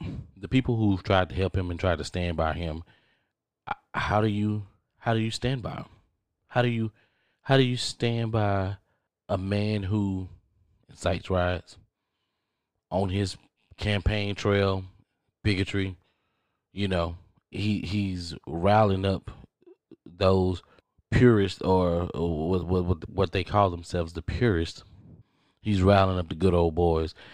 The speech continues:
He's rallying up the racist people that are out there and saying, "Hey, you're making a mockery. You're making a mockery of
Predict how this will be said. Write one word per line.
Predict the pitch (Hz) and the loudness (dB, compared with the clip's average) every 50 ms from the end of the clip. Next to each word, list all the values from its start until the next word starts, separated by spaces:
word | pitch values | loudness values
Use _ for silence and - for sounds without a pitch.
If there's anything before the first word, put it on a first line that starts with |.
| - - _ | -20 -20 _
He's | - 107 101 90 85 | -6 -4 -4 0 2
rallying | 85 92 95 98 98 90 85 82 80 82 82 82 80 82 - - - _ _ _ _ _ _ _ _ - | 4 6 6 6 4 2 0 -2 -4 -6 -8 -8 -8 -10 -12 -16 -20 _ _ _ _ _ _ _ _ -6
up | 92 90 85 - - - - - - _ _ _ | -4 -4 -4 -4 -6 -8 -10 -12 -12 _ _ _
the | 87 85 85 95 92 87 82 71 73 - - - 90 - - - - _ _ _ _ - - | -20 -2 2 4 4 4 4 2 0 -2 -4 -6 -8 -10 -12 -16 -20 _ _ _ _ -12 -2
racist | 87 98 107 113 107 - - 92 90 85 - - - _ - - - - - - - _ | 2 4 4 4 4 0 -2 -4 -4 -4 -6 -12 -20 _ -20 -20 -20 -20 -20 -20 -20 _
people | - 131 120 - 90 | -8 -2 0 2 4
that | 87 85 | 4 4
are | 82 87 | 6 6
out | 104 127 143 - | 4 4 4 2
there | 104 92 90 85 | 2 2 4 2
and | 85 85 - | 0 -4 -4
saying, | - 90 87 85 85 | -6 -4 -4 -4 -4
"Hey, | 87 104 117 107 87 87 87 - _ _ _ _ _ _ _ _ _ _ _ _ _ _ _ _ | -2 0 0 0 0 -2 -6 -10 _ _ _ _ _ _ _ _ _ _ _ _ _ _ _ _
you're | - 101 | 0 2
making | 95 104 107 104 101 85 | 4 4 2 2 2 -2
a | 80 | -4
mockery. | 80 85 90 95 104 113 110 - 101 92 90 85 85 90 85 - - - _ _ _ _ _ _ | -4 -2 0 2 2 2 2 2 2 2 4 2 0 -4 -8 -12 -18 -20 _ _ _ _ _ _
You're | _ 82 95 92 | _ -6 -6 -2
making | 98 107 101 101 90 | -2 -2 -2 -2 -4
a | 78 | -6
mockery | 78 82 95 107 110 110 - 98 90 90 87 | -4 -2 0 0 0 0 -2 -2 0 2 2
of | 87 87 85 82 80 - | 2 2 0 0 -2 -4